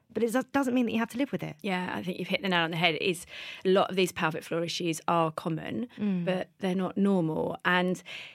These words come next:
Speaker 2: when you reflect on perhaps having conversations with your mum or your grandmother, and you know they've said things like perhaps,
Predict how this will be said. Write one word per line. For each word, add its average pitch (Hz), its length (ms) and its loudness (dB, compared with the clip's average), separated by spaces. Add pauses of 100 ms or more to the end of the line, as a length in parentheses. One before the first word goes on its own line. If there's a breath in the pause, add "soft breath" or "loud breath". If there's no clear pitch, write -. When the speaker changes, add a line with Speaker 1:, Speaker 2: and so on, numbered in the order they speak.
(380 loud breath)
Speaker 2:
when 285 160 8
you 339 180 4
reflect 247 680 -2
on 196 200 2
perhaps 190 340 -4
having 185 220 0
conversations 180 600 -4
with 170 140 -6
your 180 160 0
mum 190 480 2
or 175 140 0
your 175 280 2
grandmother, 175 720 0 (280 loud breath)
and 214 160 2
you 240 80 4
know 262 140 6
they've 240 200 2
said - 300 -4
things 190 300 -2
like 175 200 -2
perhaps, - 440 -4